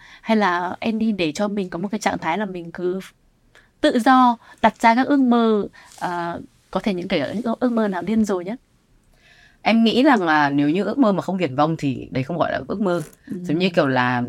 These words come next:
Speaker 2: ờm, tiếng Anh thì người ta có một câu là, ờ, "If your dream doesn't scare you, eh, you don't dream big enough." Right? Tức có nghĩa là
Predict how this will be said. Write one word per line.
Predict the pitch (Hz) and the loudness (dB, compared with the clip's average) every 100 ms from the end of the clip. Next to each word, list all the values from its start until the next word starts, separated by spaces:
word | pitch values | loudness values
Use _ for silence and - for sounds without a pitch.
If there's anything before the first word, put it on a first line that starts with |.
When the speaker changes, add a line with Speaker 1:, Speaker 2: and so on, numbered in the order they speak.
| - | -10
Speaker 2:
ờm, | - 123 131 127 123 123 123 123 - _ | -8 -4 -2 -2 -2 -2 -4 -8 -14 _
tiếng | 147 | -2
Anh | 170 180 | 0 0
thì | 151 | -2
người | 139 | -2
ta | 143 | -2
có | 135 | 0
một | 135 139 | 0 0
câu | 170 160 | 2 2
là, | 147 123 120 - _ _ - | 2 -2 -4 -12 _ _ -4
ờ, | 139 135 | -2 -2
"If | 196 190 | -2 -2
your | 185 | -2
dream | 185 185 180 175 165 - | -2 -2 -2 -4 -6 -4
doesn't | 175 165 165 151 143 135 | -2 -2 -2 -2 -2 -4
scare | - - 156 160 156 143 127 | -8 -2 0 2 0 -2 -2
you, | 127 - _ - | -4 -6 _ -12
eh, | - - - _ | -8 -8 -10 _
you | 147 | -4
don't | 147 151 143 135 | 0 0 0 0
dream | 156 151 143 131 | 0 2 2 0
big | 139 | -4
enough." | 131 123 - - _ _ _ _ _ | -2 -4 -6 -10 _ _ _ _ _
Right? | - 139 139 | 0 0 0
Tức | 202 | -2
có | 151 | 0
nghĩa | 143 139 | 0 0
là | 180 156 | 2 2